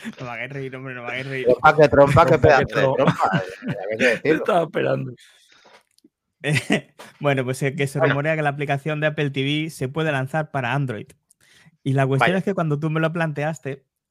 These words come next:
Speaker 1: el lanzar esta noticia, yo te escribí en el Freeform, mm, pues si lo raro es que no esté ya, ¿no?
Speaker 2: Sí,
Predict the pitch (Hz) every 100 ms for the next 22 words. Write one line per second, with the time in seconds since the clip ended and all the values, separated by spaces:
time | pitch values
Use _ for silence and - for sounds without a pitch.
0 | _ - 131 123 120 123 120 120 120 135
1 | 135 156 139 143 143 135 131 135 139 139
2 | 139 131 135 127 127 120 - 131 - 131
3 | 113 110 - _ _ _ _ _ _ -
4 | - 117 110 107 117 123 - 120 117 120
5 | 131 156 156 147 135 113 185 151 277 _
6 | _ _ _ _ _ - 156